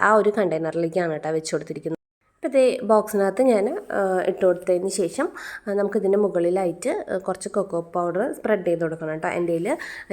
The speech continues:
ലൈറ്റ് കൊക്കോ പൗഡർ കഴിഞ്ഞിട്ടുണ്ടായിരുന്നതുകൊണ്ട് ഞാൻ ഡാർക്കാണ് കൊടുത്തത്. ഇനി നമുക്കിതൊരു മൂന്ന് മണിക്കൂറൊക്കെ ഫ്രിഡ്ജിനകത്ത് നന്നായിട്ട് ഫ്രീസ് ചെയ്തെടുക്കാം കേട്ടോ. അപ്പോൾ ദേ ഫ്രിഡ്ജിനകത്ത് ഞാൻ വെച്ച് കൊടുത്തിട്ട് നന്നായിട്ടൊന്ന് ഫ്രീസ്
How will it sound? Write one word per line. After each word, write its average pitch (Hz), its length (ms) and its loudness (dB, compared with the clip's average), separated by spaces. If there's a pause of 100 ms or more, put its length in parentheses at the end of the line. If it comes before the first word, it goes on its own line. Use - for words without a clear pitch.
(100)
ലൈറ്റ് 170 320 2
കൊക്കോ 175 260 0
പൗഡർ 170 220 0 (100)
കഴിഞ്ഞിട്ടുണ്ടായിരുന്നതുകൊണ്ട് 170 840 -2
ഞാൻ 190 160 -4
ഡാർക്കാണ് 180 540 -2
കൊടുത്തത്. 156 340 0 (380)
ഇനി 339 180 4
നമുക്കിതൊരു 233 460 4 (160)
മൂന്ന് 247 220 6
മണിക്കൂറൊക്കെ 185 500 2
ഫ്രിഡ്ജിനകത്ത് 185 580 2 (380)
നന്നായിട്ട് 175 400 -2 (100)
ഫ്രീസ് 262 240 0
ചെയ്തെടുക്കാം 151 420 -2
കേട്ടോ. 156 200 -4 (1500)
അപ്പോൾ 294 200 2
ദേ 269 100 4 (140)
ഫ്രിഡ്ജിനകത്ത് 214 600 0
ഞാൻ 233 60 2 (100)
വെച്ച് 208 200 -6
കൊടുത്തിട്ട് 196 420 2 (300)
നന്നായിട്ടൊന്ന് 202 540 2 (100)
ഫ്രീസ് 214 280 6